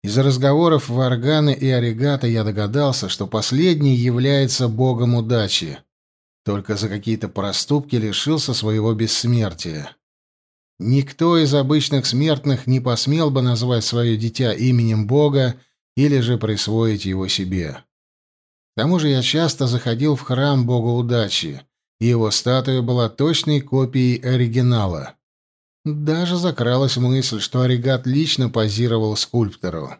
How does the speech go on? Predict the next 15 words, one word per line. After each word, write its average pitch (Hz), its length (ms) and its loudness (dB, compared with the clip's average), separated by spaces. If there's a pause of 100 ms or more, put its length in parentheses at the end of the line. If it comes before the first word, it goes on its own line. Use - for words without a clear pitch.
(1080)
А 65 80 -10
когда 104 380 -2
орки 143 400 2
увидели 131 460 2
спину 139 420 2
Варганы 123 680 2
и 110 40 2
рассказали 113 600 0
легенду 123 520 0
про 113 160 -4
кровавого 113 680 0
дракона 127 640 0
и 123 40 0
её 123 440 0
защитника – 113 920 -2